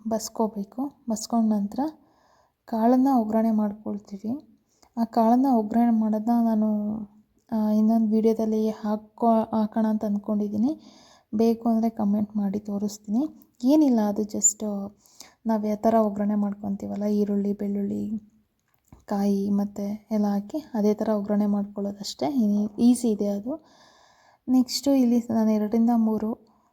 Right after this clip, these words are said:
ಆ, ತೆಂಗ್-, ತೆಂಗಿನೆಣ್ಣೆ ತೊಗೊಳ್ಳಿ, ಇಲ್ಲ ಅಂತಂದರೆ ಸನ್‌ಫ್ಲವರ್ ಆಯಿಲ್ ನಾನು ತೊಗೊತಿದ್ದೀನಿ. ಇಲ್ಲಿ ಒಗ್ಗರಣೆಗೆ ಸ್ವಲ್ಪ ಸಾಸಿವೆ, ಮೆಣಸಿನ್ಕಾಯಿ, ಬೆಳ್ಳುಳ್ಳಿ ಮತ್ತು ಕರಿಬೇವು ಇಷ್ಟನ್ನು ತೊಗೊಂಡಿದ್ದೀನಿ.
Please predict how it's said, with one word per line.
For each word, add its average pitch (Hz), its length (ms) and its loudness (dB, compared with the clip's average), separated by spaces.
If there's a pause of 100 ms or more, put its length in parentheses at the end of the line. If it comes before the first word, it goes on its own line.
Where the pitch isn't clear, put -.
(160)
ಆ, 226 60 -4 (1000)
ತೆಂಗ್-, 220 440 -2 (280)
ತೆಂಗಿನೆಣ್ಣೆ 233 520 4
ತೊಗೊಳ್ಳಿ, 226 300 -2
ಇಲ್ಲ 226 160 -2
ಅಂತಂದರೆ 214 420 -4
ಸನ್‌ಫ್ಲವರ್ 208 560 -4
ಆಯಿಲ್ 220 220 -2
ನಾನು 202 160 0
ತೊಗೊತಿದ್ದೀನಿ. 208 880 -4
ಇಲ್ಲಿ 220 140 0
ಒಗ್ಗರಣೆಗೆ 226 840 0 (320)
ಸ್ವಲ್ಪ 226 260 -6
ಸಾಸಿವೆ, 220 880 -4 (180)
ಮೆಣಸಿನ್ಕಾಯಿ, 226 880 0 (1160)
ಬೆಳ್ಳುಳ್ಳಿ 233 640 4
ಮತ್ತು 269 500 -2 (220)
ಕರಿಬೇವು 220 420 0
ಇಷ್ಟನ್ನು 220 380 0
ತೊಗೊಂಡಿದ್ದೀನಿ. 208 760 0